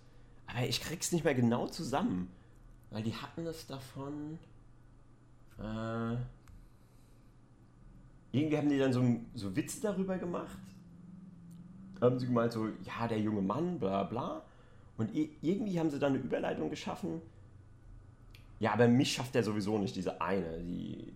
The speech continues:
die war blond.“ Und dann hat der eine, der, ähm, der Mario, ich sag jetzt einfach seinen Namen, <laughs> der Mephisto, fängt beides mit M an,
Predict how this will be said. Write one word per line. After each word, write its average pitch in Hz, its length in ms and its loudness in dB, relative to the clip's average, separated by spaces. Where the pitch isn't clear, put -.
die - 100 -10
war 90 100 -2
blond.“ 95 420 -2
Und - 120 0
dann 113 120 6
hat 120 120 6
der 117 120 4
eine, 117 280 4
der, 98 540 2
ähm, 95 320 0
der 95 180 -6
Mario, 92 540 2
ich 90 60 0
sag 90 140 -6
jetzt 90 100 -6
einfach 82 120 -8
seinen 80 180 -6
Namen, 90 280 -8
<laughs> - 840 -6
der 123 100 10
Mephisto, 120 760 2
fängt 98 180 -2
beides 113 180 0
mit - 140 0
M 123 160 4
an, 113 220 0